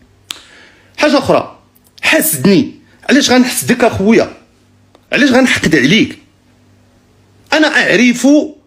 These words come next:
الداخل، أش غادي نحسد؟ علاش؟ على الحديد اللي عندك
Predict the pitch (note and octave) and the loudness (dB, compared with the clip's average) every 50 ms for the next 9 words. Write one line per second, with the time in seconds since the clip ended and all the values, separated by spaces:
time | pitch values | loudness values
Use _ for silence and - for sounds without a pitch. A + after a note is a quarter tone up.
0 | _ _ _ _ _ _ - A3+ G#3+ F#3 D#3+ A3 B3 A#3 G#3+ - - D3+ C3+ A#2+ | _ _ _ _ _ _ -2 0 0 2 2 2 0 0 0 -2 -2 -2 -2 -2
1 | - C4 B3+ - - A#3 A3+ A3 A#3+ G#3+ - - - - A#3 C#3 A2+ - _ _ | -2 -4 -4 -2 -2 -2 0 0 0 0 -2 -4 -4 -4 -4 -4 -6 -10 _ _
2 | _ _ _ _ _ _ _ _ _ _ - E3 F#3 B3 C#4 A3+ D#3+ - - E3 | _ _ _ _ _ _ _ _ _ _ -2 -2 0 0 0 0 -2 -2 -2 -2
3 | G3+ A3 F#3 - - - E3 F3+ A#3+ A3+ F3 C3+ E3+ F#3+ G#3 F#3 C3+ F3+ F#3+ E3+ | 0 -2 -2 -2 -4 -4 -2 0 0 0 -2 -4 -4 -4 -2 -2 -2 -2 -2 -2
4 | D#3 G#3+ - - | -2 -4 -6 -8